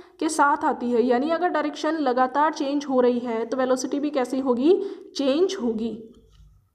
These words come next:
Is speed changing? No, speed is constant। Is velocity changing? Yes, velocity is changing।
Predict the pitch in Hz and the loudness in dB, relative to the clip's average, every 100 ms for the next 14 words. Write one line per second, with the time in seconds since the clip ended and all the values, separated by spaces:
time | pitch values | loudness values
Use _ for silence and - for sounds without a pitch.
0 | _ _ _ _ _ _ _ - - 269 | _ _ _ _ _ _ _ -18 -6 0
1 | 311 - 330 359 349 311 294 320 320 - | 0 2 2 4 2 2 2 0 -2 0
2 | 262 294 294 - 302 294 311 311 262 233 | 2 2 0 0 0 2 -2 0 0 0
3 | - 269 214 - - - - 233 254 269 | -4 -4 -4 -6 -16 -16 -8 -2 0 2
4 | 285 294 320 311 302 294 302 311 262 254 | 0 -2 -2 -2 -4 -2 -2 -4 -2 0
5 | 269 247 247 247 247 254 262 339 359 - | 0 -2 -4 -2 -4 -4 -2 -2 -4 -10
6 | - - - 320 262 214 - | -20 -18 -4 0 0 -2 -6